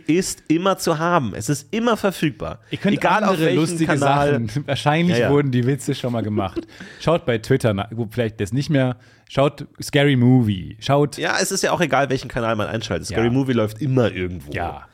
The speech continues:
Speaker 2: ja, ja.
Speaker 1: Also das ist ja, man, man kommt dem ja gar nicht aus eigentlich.
Speaker 2: Nee. Ist wie eine Hydra.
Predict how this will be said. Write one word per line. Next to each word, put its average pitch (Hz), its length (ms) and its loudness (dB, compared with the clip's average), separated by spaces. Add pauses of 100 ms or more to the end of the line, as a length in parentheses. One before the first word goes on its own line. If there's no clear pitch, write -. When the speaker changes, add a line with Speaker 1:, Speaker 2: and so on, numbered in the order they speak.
(100)
Speaker 2:
ja, 73 100 -8
ja. 71 80 -12
Speaker 1:
Also 107 160 -4
das 98 180 -6
ist 101 140 -12
ja, 95 100 -6
man, 95 220 -10
man 87 320 -14 (180)
kommt 117 240 -6
dem 101 140 -4
ja 82 80 -6
gar - 180 -12
nicht - 240 -16
aus 76 320 -16
eigentlich. - 300 -20 (460)
Speaker 2:
Nee. 98 180 -10 (800)
Ist - 80 -16
wie 170 40 2
eine 185 160 2
Hydra. 120 600 0